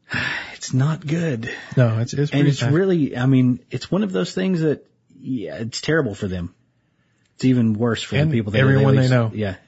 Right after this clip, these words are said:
Speaker 1: it's even worse for the people they leave
Speaker 2: Yeah.
Speaker 1: behind.
Speaker 2: Yeah.
Speaker 1: So.
Speaker 2: And especially people like this that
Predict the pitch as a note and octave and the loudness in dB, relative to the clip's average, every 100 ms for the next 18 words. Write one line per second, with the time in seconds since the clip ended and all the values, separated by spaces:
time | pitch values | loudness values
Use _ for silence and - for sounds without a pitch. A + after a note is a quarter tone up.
0 | - - A#2+ G#2 G#2 G2+ F#2+ F#2 F#2+ F2 | -20 -8 -4 -2 -2 -4 -8 -8 -8 -6
1 | F2+ F2+ A#2+ F2+ F2 D#2 - _ _ _ | -4 -2 -4 -6 -10 -12 -16 _ _ _
2 | _ _ _ _ - B2 A#2 _ _ - | _ _ _ _ -6 -6 -6 _ _ -14
3 | - C3 C3+ F3+ F3+ D#3 C#3 D3+ C#3+ C3+ | -4 0 2 2 0 -2 0 0 0 0
4 | A#2+ B2+ C3 - - A#2 G#2+ | 0 0 0 -2 -6 -6 -6